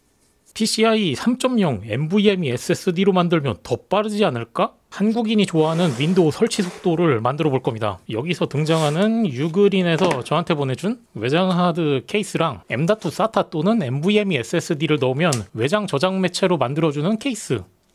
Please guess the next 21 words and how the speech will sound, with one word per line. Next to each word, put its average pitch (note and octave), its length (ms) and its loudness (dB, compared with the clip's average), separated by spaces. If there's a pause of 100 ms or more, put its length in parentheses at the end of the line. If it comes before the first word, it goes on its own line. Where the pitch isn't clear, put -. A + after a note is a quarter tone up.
(200)
먼저 E3 240 0
외장 D#3 300 0
하드 F#3 140 0
케이스에 F3+ 500 0
제가 F#3+ 300 0
가지고 E3+ 300 -2
있는 G#3 400 2
도시바 F3+ 640 0
큐 A#3+ 180 -4
삼백 A3 380 0
프로 E3+ 460 0 (100)
이백오십육 C#3+ 640 -2
기가짜리를 E3 720 0
넣어볼게요. A2+ 580 -2 (180)
이게 D3+ 280 -2
유그린 F3 480 -2
이점오 F#3+ 420 0
인치 G3+ 360 -2
외장 C#3 440 0
하드 C3 260 -2
케이스. A3 460 -4